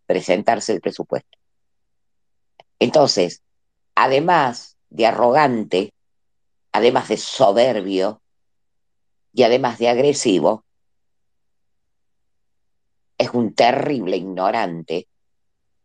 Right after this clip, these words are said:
que está ocupando un lugar del cual desconoce toda responsabilidad y además,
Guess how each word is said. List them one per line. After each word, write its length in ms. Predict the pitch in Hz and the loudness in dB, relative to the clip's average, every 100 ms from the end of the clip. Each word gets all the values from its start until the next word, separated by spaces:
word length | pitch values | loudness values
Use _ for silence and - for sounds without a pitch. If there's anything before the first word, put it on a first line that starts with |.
| _ _ | _ _
que 80 | - | -4
está 180 | 110 185 | 0 0
ocupando 560 | - 156 156 165 156 131 | 2 0 4 2 4 0
un 220 | 131 131 | 0 -2
lugar 440 | 135 135 117 98 _ _ _ _ _ _ _ _ _ _ _ _ _ - | -2 0 -2 -6 _ _ _ _ _ _ _ _ _ _ _ _ _ 0
del 160 | 127 120 | 2 4
cual 240 | 147 147 | 2 2
desconoce 720 | 139 - 143 135 143 123 131 | 0 -2 0 2 0 -2 -6
toda 300 | - 160 143 | 0 2 2
responsabilidad 1300 | 139 143 - 120 117 113 107 107 95 104 120 113 110 _ _ _ _ _ _ _ _ _ _ _ | 2 -2 -2 -4 -4 -6 -6 -4 -4 -2 0 0 -4 _ _ _ _ _ _ _ _ _ _ _
y 160 | 131 147 | 2 4
además, 600 | 156 165 151 120 - | 6 4 4 -2 -4